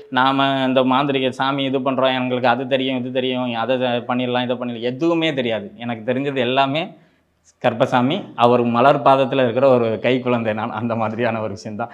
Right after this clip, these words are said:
எல்லாமே அவரை கேட்டு தான் செய்வோம். ஒவ்வொரு விஷயங்களும் அவர் அனுக்கிரகம் இல்லாம, அவரோட அனுமதி இல்லாம எதுவுமே பண்ண மாட்டேன். எந்த ஒரு பிரச்சனையிலையும்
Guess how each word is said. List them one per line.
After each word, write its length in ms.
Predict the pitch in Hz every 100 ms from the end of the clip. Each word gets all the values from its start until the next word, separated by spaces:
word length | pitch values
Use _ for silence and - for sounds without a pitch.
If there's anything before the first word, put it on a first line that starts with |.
| - -
எல்லாமே 340 | 127 143 165
அவரை 220 | 160 131
கேட்டு 260 | 131 123 120
தான் 140 | 123
செய்வோம். 300 | 123 90 98 104
ஒவ்வொரு 360 | 123 143 156
விஷயங்களும் 540 | 131 151 139 139 185 196 - -
அவர் 200 | 120 127
அனுக்கிரகம் 420 | 131 139 156 143
இல்லாம, 420 | 131 131 151 131
அவரோட 220 | 131 135
அனுமதி 340 | 127 123 151 143
இல்லாம 260 | 131 143
எதுவுமே 320 | 139 131 147
பண்ண 200 | 131 127
மாட்டேன். 240 | 123 127 180
எந்த 300 | 147 165 180
ஒரு 140 | 180
பிரச்சனையிலையும் 680 | 143 147 160 170 170 254